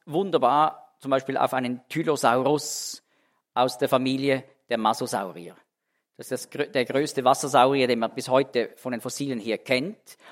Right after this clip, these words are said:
Und übrigens, einen hat man ausgegraben vor Jahren in der Negev-Wüste. Also ganz in der Nähe von Hiobs Heimat.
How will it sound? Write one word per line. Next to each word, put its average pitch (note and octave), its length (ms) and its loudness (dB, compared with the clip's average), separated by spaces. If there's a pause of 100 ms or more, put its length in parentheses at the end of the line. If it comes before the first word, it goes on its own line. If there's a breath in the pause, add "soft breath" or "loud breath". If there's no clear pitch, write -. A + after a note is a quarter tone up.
Und D#3 100 -10
übrigens, G3 640 2 (320 soft breath)
einen F#3+ 300 6
hat F#3 120 2
man D#3+ 140 2
ausgegraben C#3+ 1000 0 (460 soft breath)
vor C3+ 180 -2
Jahren C#3 520 4 (120)
in B2+ 500 -2 (200)
der B2 180 -2
Negev-Wüste. B2 1000 -4 (640)
Also A#2+ 420 -2
ganz D#3 320 2
in C#3 60 -4
der B2+ 100 -2
Nähe A#2 320 -2
von C#3 540 -6 (760)
Hiobs E3 340 0
Heimat. E3+ 320 2